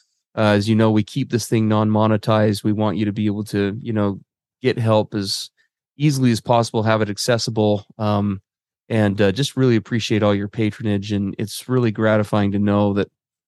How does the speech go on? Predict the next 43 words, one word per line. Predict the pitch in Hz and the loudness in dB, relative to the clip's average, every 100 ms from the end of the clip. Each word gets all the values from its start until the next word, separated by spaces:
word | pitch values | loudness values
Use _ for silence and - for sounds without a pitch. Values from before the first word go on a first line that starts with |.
| 104 | 0
uh, | 101 95 | 2 2
we're | 95 101 | 2 2
reaching | 113 110 110 | 2 0 -2
so | 95 120 107 | -2 0 0
many | 101 98 | 0 -2
people. | - 120 101 | -2 -2 0
I | 98 | -2
think | 120 | -2
we're | 110 107 | 0 -2
up | 110 | 0
to | 104 | -2
now | 101 101 101 | 0 2 2
a | 98 | 0
hundred | 117 113 104 | 0 -2 0
and | 101 101 - _ _ _ _ _ | -2 -2 -8 _ _ _ _ _
sixty | - 185 175 165 | -2 0 0 -2
some | - 156 | 2 2
odd | 143 123 | 2 2
countries | 151 160 110 95 - | 0 0 -2 -2 -4
where | 101 101 95 104 | -2 -2 -2 -4
we're | 104 | -2
having | 101 101 98 | 0 0 0
listens | 98 95 98 98 | -2 -2 -6 -8
in, | 95 | -10
which | 95 - | -12 -8
is, | 92 - - | -6 -6 -6
which | 110 101 | -8 -8
is | |
great. | - 101 92 87 - _ _ _ _ - | -8 -6 -6 -8 -14 _ _ _ _ -6
Um, | 104 104 98 98 92 _ | 0 2 2 0 -4 _
and, | 131 117 110 113 | 0 2 2 2
uh, | 113 107 104 104 - | 4 4 4 2 0
we, | 123 117 110 107 - | 0 0 2 0 -4
we | 117 107 | -8 -4
really | 117 110 | 0 0
do | 101 104 | 0 0
love | 104 101 | 2 0
and | 101 | -2
just | 98 - | -8 -12
appreciate | - 101 92 98 | -8 -8 -6 -10
you | 95 | -8
guys. | 90 78 80 | -6 -4 -6
So | - 85 | -8 -10